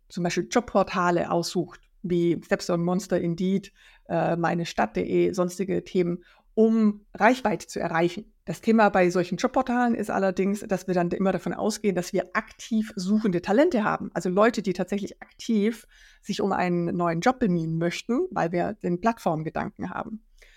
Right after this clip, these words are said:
Ähm, drittes Thema könnte sein Active Sourcing, dass man tatsächlich, ähm, eben versucht, über Netzwerke dann die richtigen Kandidaten auch auf diese Stelle aufmerksam zu machen. Und was meiner Ansicht nach häufig zu wenig genutzt wird, ist auch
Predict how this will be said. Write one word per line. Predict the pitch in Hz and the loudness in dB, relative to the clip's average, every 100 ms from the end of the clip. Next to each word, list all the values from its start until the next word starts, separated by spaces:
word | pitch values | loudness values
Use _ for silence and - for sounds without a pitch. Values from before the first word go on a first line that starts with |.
| _ _ - | _ _ 0
Ähm, | 180 175 - | 2 0 -2
drittes | - 240 277 - | 0 2 2 0
Thema | 269 254 | 2 2
könnte | 233 214 208 | 2 0 0
sein | 190 180 175 180 | 2 2 2 0
Active | 196 - 247 | -4 -2 -2
Sourcing, | - 254 262 349 359 - | 2 2 2 -2 -4 -8
dass | 180 | -4
man | 190 | -2
tatsächlich, | 180 175 185 - 175 175 - | -2 -2 -6 -2 -2 -2 -2
ähm, | - 170 170 165 | -4 -4 -4 -4
eben | 170 180 | -4 -4
versucht, | - 170 214 220 220 _ _ - | -2 0 0 0 -4 _ _ -6
über | 175 175 | -2 2
Netzwerke | 196 - 180 175 175 180 170 165 | 0 0 0 2 2 0 0 0
dann | 165 165 | -2 -2
die | 175 175 170 | 0 2 2
richtigen | 180 175 180 | 0 -2 -2
Kandidaten | 170 175 165 165 - - | -2 -2 0 0 0 -4
auch | - 170 - | -6 -6 0
auf | 190 202 | 2 2
diese | 190 175 | -4 -6
Stelle | - 160 - | -4 -4 -2
aufmerksam | 208 254 262 247 247 | -4 -4 -2 -2 -2
zu | 233 | 0
machen. | 226 226 254 262 - - - _ - | 0 0 -2 -6 -12 -20 -20 _ 0
Und | 196 196 185 | 2 2 2
was | 185 180 | 2 2
meiner | 185 185 185 | 4 2 2
Ansicht | 180 - | -2 -4
nach | 175 - | -4 2
häufig | 196 208 202 196 - | 2 4 0 -2 -6
zu | - 185 | -10 0
wenig | 196 214 226 | 4 4 2
genutzt | 214 208 208 - | 0 -2 -4 0
wird, | 190 190 - | 0 0 -2
ist | 214 214 - | -2 -2 -4
auch | 165 185 196 - | 0 2 0 -6